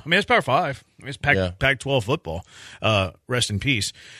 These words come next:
Speaker 1: Uh, Troy Fatuno to the Cowboys is the pick after this, the tackle guard, maybe guard. Nate Wiggins, a corner after that, and then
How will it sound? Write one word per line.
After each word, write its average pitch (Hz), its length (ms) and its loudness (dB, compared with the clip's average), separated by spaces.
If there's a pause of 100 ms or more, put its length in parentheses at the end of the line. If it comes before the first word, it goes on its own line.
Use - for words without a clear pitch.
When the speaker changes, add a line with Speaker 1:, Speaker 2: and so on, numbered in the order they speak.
(140)
Speaker 1:
Uh, 160 140 8
Troy 226 240 10
Fatuno 220 720 8
to 190 100 4
the 180 80 8
Cowboys 175 560 8
is 143 100 0
the 139 100 -2
pick 165 200 4
after 147 320 6
this, 151 280 4
the 123 200 -2
tackle 139 460 4
guard, 123 580 4
maybe 127 220 2
guard. 113 420 2
Nate 135 260 8
Wiggins, 160 360 6
a 151 60 0
corner 156 640 6
after 127 280 0
that, 143 320 8
and 127 80 -2
then 117 160 -2